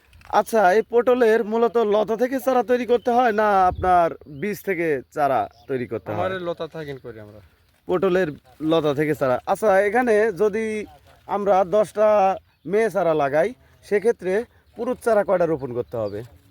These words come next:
Speaker 2: একটা করলেই হবে।
Speaker 1: একটা করলেই হবে। আচ্ছা, পুরুষ ফুল একটা দেখায় দেন তো।
Speaker 2: এই যে পুরুষ ফুল, এটির
Speaker 1: এটি
Speaker 2: কড়ি
Speaker 1: হচ্ছে,
Speaker 2: নাই।
Speaker 1: এটির কোনো কড়ি নাই,
Speaker 2: না।
Speaker 1: এটা হচ্ছে পুরুষ ফুল।
Speaker 2: পুরুষ।
Speaker 1: পরাগায়ন করতে হয় না।
Speaker 2: পরাগায়ন করে, করা লাগে না।
Speaker 1: আর
Speaker 2: আর
Speaker 1: মেয়ে গাছটা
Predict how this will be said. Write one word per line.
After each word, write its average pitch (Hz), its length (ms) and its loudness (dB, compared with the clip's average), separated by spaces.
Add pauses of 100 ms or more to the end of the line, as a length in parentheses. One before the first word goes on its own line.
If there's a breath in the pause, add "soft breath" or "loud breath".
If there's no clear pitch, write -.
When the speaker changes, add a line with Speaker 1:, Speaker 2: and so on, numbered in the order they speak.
(180)
Speaker 2:
একটা 180 240 -10
করলেই 175 340 -6
হবে। 113 140 -16 (300)
Speaker 1:
একটা 143 240 -6
করলেই 127 320 -4
হবে। 113 220 -2
আচ্ছা, 202 140 -4 (120)
পুরুষ 240 240 -2 (100)
ফুল 240 220 -2
একটা 214 200 -6
দেখায় 180 260 0
দেন 143 200 -4
তো। 139 80 -8 (2000)
Speaker 2:
এই 208 120 0
যে 175 40 -4 (100)
পুরুষ 156 260 -10
ফুল, 131 160 -14 (100)
এটির 160 200 -6 (280)
Speaker 1:
এটি 165 180 -2
Speaker 2:
কড়ি 165 140 0
Speaker 1:
হচ্ছে, 185 120 -4
Speaker 2:
নাই। 123 80 -8 (280)
Speaker 1:
এটির 139 260 -12
কোনো 147 120 -6 (120)
কড়ি 139 180 -6 (100)
নাই, 196 100 -4 (120)
Speaker 2:
না। 120 140 -12
Speaker 1:
এটা 151 200 -6
হচ্ছে 147 220 -10 (200)
পুরুষ 147 260 -6 (100)
ফুল। 110 260 -10
Speaker 2:
পুরুষ। 143 220 -10 (100)
Speaker 1:
পরাগায়ন 165 420 2
করতে 123 200 -10 (100)
হয় 117 180 -4
না। 104 60 -8
Speaker 2:
পরাগায়ন 123 360 -16
করে, 147 160 -12 (100)
করা 139 260 -10
লাগে 123 220 -12
না। 113 40 -20 (640)
Speaker 1:
আর 151 80 4
Speaker 2:
আর - 20 -4 (120)
Speaker 1:
মেয়ে 233 200 2 (100)
গাছটা 240 240 -2